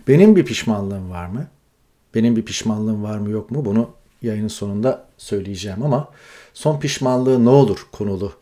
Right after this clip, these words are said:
e, bugünkü manşette özlemiz çok farklı. Bunu birazdan göreceksiniz. E, gündemde tügva odaklı, e, kadrolaşma,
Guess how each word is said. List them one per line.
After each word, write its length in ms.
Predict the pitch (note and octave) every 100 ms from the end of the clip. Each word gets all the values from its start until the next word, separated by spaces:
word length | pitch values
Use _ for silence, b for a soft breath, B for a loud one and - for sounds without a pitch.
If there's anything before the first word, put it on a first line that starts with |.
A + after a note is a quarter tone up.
| b b b b b b b -
e, 220 | G2+ G2
bugünkü 360 | G#2+ A2+ A2 G2
manşette 840 | G2+ G2 - G2 - C3 C3+ - _ -
özlemiz 480 | B2 G#2+ A2+ A#2 -
çok 200 | A2+ -
farklı. 480 | F2 - C3 F3 - _ _ -
Bunu 220 | B2 B2
birazdan 460 | G#2+ G2 F#2+ A#2+ A#2+
göreceksiniz. 840 | G2 E2 F#2+ - - - - - B B B B B B B B _
E, 180 | C3 B2+
gündemde 720 | A#2 D#3+ F3+ F3 D#3+ G3+ G#3+ - _ _ _ _ _ -
tügva 500 | F#3+ C#3+ A2 F2 - _ _ _ _ _ _ _ _ _ _ _ _ _ _
odaklı, 680 | A2+ A2 G#2 - A2 C#3+ C#3+ -
e, 140 | C3 A2+ G#2 G#2 - - _ _
kadrolaşma, 840 | - A#2+ A2+ G2+ F#2+ - G#2 C3+